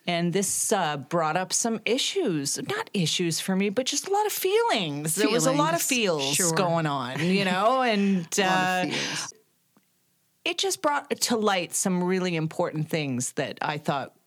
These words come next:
Speaker 1: would be good to talk about. And I think it deserves a backstory.
Speaker 2: Okay.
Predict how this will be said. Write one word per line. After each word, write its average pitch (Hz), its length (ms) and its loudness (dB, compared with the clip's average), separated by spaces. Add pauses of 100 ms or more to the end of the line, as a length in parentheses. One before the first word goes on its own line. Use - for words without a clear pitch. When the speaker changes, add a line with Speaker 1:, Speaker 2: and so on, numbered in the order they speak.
(360)
Speaker 1:
would 240 440 -4
be 311 100 -2
good 330 240 -6
to 320 100 -4
talk 320 360 -4
about. - 680 -6 (500)
And 190 640 0 (1300)
I 190 100 0
think 196 320 0
it 208 140 -2
deserves 156 640 0
a - 80 -4
backstory. - 760 -6 (260)
Speaker 2:
Okay. 175 280 -8